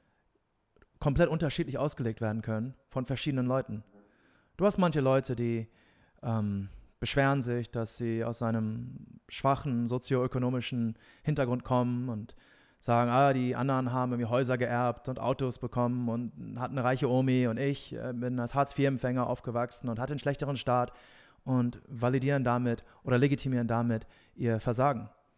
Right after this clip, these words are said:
Und dann gibt's andere, die, die sagen, „Nee, du, ich bin super arm aufgewachsen, aber dafür bin ich ganz anders motiviert.“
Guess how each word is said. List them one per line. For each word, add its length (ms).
Und 80
dann 80
gibt's 140
andere, 440
die, 260
die 120
sagen, 340
„Nee, 160
du, 160
ich 180
bin 300
super 260
arm 120
aufgewachsen, 580
aber 240
dafür 300
bin 120
ich 160
ganz 220
anders 320
motiviert.“ 520